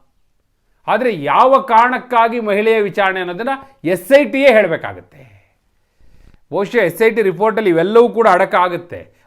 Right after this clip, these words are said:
ಆದ್ರೆ ಹದಿನೈದನೇ ಪಾಯಿಂಟಿಗೆ ಸಂಬಂಧಪಟ್ಟ ಹಾಗೆ ಯಾವುದೇ ಚರ್ಚೆ ಇಲ್ಲದ ಸಂದರ್ಭದಲ್ಲಿ ಈ ಒಂದು ಬೆಳವಣಿಗೆ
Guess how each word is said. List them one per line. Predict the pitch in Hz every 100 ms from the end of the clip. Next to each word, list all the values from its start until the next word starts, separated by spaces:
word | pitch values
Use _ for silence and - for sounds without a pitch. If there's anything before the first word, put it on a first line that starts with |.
| -
ಆದ್ರೆ | 208 220
ಹದಿನೈದನೇ | 160 160 220 269 254 247
ಪಾಯಿಂಟಿಗೆ | 220 220 208 202
ಸಂಬಂಧಪಟ್ಟ | 190 196 190 175 165
ಹಾಗೆ | 190 208
ಯಾವುದೇ | 165 180 208 220
ಚರ್ಚೆ | - 175 170 -
ಇಲ್ಲದ | 208 196 254 254
ಸಂದರ್ಭದಲ್ಲಿ | 202 190 170 135 123 151 202 202 _ _ -
ಈ | 165 262 311
ಒಂದು | 277 240 240
ಬೆಳವಣಿಗೆ | 196 196 196 185 165 139 202 160 104 92